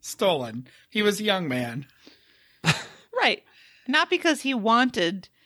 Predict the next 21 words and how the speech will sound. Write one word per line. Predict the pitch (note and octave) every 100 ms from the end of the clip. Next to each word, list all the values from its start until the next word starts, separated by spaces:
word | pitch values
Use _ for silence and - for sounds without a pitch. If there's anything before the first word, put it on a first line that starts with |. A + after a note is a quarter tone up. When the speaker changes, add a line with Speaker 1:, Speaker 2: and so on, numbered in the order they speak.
| _ _ _ _ -
Speaker 2:
condoms, | A#3+ D4 B3+ D3+ F3+
not | G3 G#3
because | A3+ A3 G3
he | -
even | F#3 F3 D3+ D#3
knew | E3+ F3 E3+
really | D#3 D#3+ D#3
what | D3 D#3+
they | D#3+
were | C#3+
for, | D3 G#3 F3
but | C#3+ C3+
because | E3 D#3
he | D#3+ D3+
knew | D#3
that | D3+ C#3 -
it | D3+
was | D3+ C#3+
a | C3
sex | - D3 - -
thing. | C#3 B2+